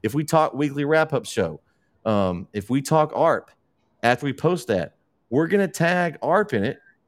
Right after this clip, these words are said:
and you're gonna know we talked arp. So any team we talk about,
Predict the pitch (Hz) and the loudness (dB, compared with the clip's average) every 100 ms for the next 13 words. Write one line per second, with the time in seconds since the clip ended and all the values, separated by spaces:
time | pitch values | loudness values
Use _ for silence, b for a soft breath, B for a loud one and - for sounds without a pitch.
0 | _ - 123 156 175 170 170 190 165 160 | _ -6 -4 -2 -2 -2 0 0 0 -2
1 | 160 147 147 156 143 - 110 156 185 - | 0 0 0 -2 -2 -2 -4 -2 -4 -4
2 | 190 185 151 160 175 180 101 85 | -2 -2 -2 0 0 0 -2 -4